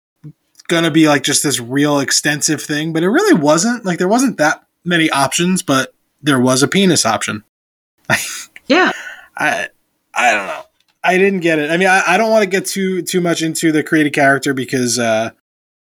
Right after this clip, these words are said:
Speaker 1: like, it's not really something I can speak to too, like, too well. Like, I know a lot of people are complaining there was no non-binary option or anything like that. It is weird that they don't, in twenty twenty, they don't have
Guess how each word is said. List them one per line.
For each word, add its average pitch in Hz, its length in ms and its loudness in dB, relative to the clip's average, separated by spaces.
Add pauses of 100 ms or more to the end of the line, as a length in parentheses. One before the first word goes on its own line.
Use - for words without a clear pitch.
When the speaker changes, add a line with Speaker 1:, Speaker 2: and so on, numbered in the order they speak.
(140)
Speaker 1:
like, 190 140 0
it's 190 140 0
not 214 100 4
really 202 160 4
something 175 220 0
I 156 80 2
can 147 100 -6
speak 180 260 -2
to 170 100 -2
too, 160 360 0
like, 147 320 -6 (280)
too 180 180 0
well. 143 280 2
Like, 143 180 0
I 147 80 2
know 165 160 2
a - 20 4
lot 156 160 4
of - 60 -6
people 151 160 0
are 143 60 -2
complaining 147 420 -2
there 131 80 -2
was 127 200 -4
no 131 160 -4
non-binary 123 720 -2
option 127 360 -2
or 131 40 -6
anything 131 120 -6
like 135 100 -6
that. 156 120 0
It 190 60 4
is 220 160 4
weird 175 380 2
that 139 140 -4
they 139 180 0
don't, 156 320 0 (260)
in 165 160 0
twenty 175 260 2
twenty, 147 520 0
they 135 160 0
don't 143 180 0
have 127 460 -2